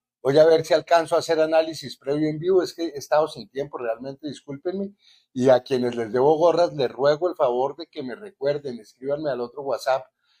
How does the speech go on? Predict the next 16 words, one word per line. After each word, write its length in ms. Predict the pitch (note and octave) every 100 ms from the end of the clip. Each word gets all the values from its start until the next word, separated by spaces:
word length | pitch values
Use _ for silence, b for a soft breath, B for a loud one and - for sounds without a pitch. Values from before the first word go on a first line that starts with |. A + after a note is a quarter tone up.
| _
Yo 100 | -
ese 200 | D3 F#3+
WhatsApp 440 | F#3+ F3 C#3+ E3 D3
solo 260 | - F3+
lo 120 | F3+ D3
miro 220 | D3+ E3
cuando 260 | E3+ C#3+
estoy 200 | B2 C#3+
en 80 | D#3
Bogotá, 400 | D#3 B2 - C#3
por 160 | A#2+ A2
eso 200 | A#2 D3+
a 60 |
veces 240 | D3 B2+ D3
me 100 | C3
atraso. 420 | - C3+ B2+ -